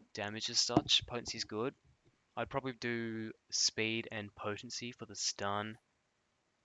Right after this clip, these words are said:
Spell debuffs, remove turn meter against, double it against Jedi. Wow, that's crazy. Remove max proten-, uh, protection with debuff. That's crazy.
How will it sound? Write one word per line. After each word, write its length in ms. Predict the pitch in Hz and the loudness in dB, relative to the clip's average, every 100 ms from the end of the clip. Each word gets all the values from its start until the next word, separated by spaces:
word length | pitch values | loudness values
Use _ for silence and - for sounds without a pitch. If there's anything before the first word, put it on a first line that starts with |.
| - | -10
Spell 340 | - - 104 | -6 0 0
debuffs, 500 | 101 104 104 104 - | 2 -2 2 0 0
remove 200 | 107 101 | -4 -6
turn 220 | - 107 101 | -2 -2 0
meter 260 | 101 101 | 0 0
against, 440 | 98 101 98 - - - | -4 -4 -4 -8 -8 -6
double 200 | 110 107 | -4 -4
it 60 | |
against 240 | - 101 - | -6 -6 0
Jedi. 300 | 104 104 101 | 2 2 2
Wow, 220 | 98 95 98 | 0 -2 -2
that's 160 | 101 | -6
crazy. 480 | - 95 98 98 95 _ _ _ _ _ _ - - _ _ - | -6 -4 -4 -8 -10 _ _ _ _ _ _ -6 -6 _ _ -10
Remove 280 | 113 110 104 _ - - | -6 -4 -6 _ -14 -2
max 240 | 104 - | 0 0
proten-, 400 | - - 107 - - - - | -4 -6 -8 -10 -12 -10 -4
uh, 100 | 110 | -4
protection 460 | - - 113 - 110 | -4 -6 -6 -4 -6
with 100 | 98 | -4
debuff. 340 | 101 95 95 | -4 -4 -6
That's 180 | 107 107 | -6 -4
crazy. 500 | - 104 104 98 92 | -2 0 0 -4 -12